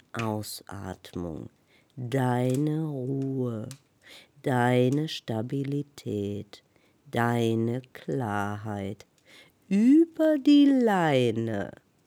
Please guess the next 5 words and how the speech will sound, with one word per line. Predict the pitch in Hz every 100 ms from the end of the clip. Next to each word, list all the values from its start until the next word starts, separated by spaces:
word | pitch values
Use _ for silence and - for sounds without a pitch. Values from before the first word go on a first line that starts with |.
| _ _ _ _
in | 170 202 233 240
deinen | 160 143 131 117 120 123 151 170
Hund | 151 123 123
hineinfließt. | - 170 160 123 104 107 - - - - - - _ _ _ _ _ _ _ _ _ _ _ _ _ _ _ _ _ _ _ _ _ _ _ _ _ _ _ _ _ _ _ _
Ich | - 139 127 127 - -